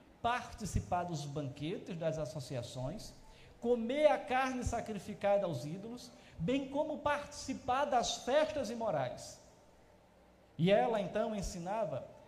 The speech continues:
que os crentes defendiam, deveriam defender os seus interesses materiais, monetários,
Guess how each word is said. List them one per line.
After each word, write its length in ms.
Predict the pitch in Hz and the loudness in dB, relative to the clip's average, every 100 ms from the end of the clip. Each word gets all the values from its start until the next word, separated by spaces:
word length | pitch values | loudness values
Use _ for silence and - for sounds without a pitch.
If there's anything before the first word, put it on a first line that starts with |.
| - | -14
que 100 | - | -4
os 220 | 185 165 - | -2 -2 -4
crentes 640 | 202 226 185 139 - - - - - | -8 -6 -8 -8 -10 -14 -20 -20 -10
defendiam, 1000 | 139 175 220 220 202 180 143 202 214 170 | -4 0 0 -2 -8 -8 -6 -6 -4 -4
deveriam 680 | 143 214 190 170 180 220 | 0 0 0 -2 -2 -4
defender 720 | 160 196 196 160 143 190 220 - - - - | -2 -2 -2 -6 -6 -4 -6 -8 -16 -16 -10
os 120 | 165 | -8
seus 240 | 208 196 | -6 -6
interesses 720 | 202 196 180 190 196 196 156 147 | -6 -4 -4 -2 -2 -4 -8 -8
materiais, 840 | 160 196 196 180 151 170 202 156 151 | -4 -4 -2 -2 0 -2 -2 -4 -4
monetários, 880 | 185 190 156 - 180 196 170 - | -4 -2 -4 -2 0 0 0 -4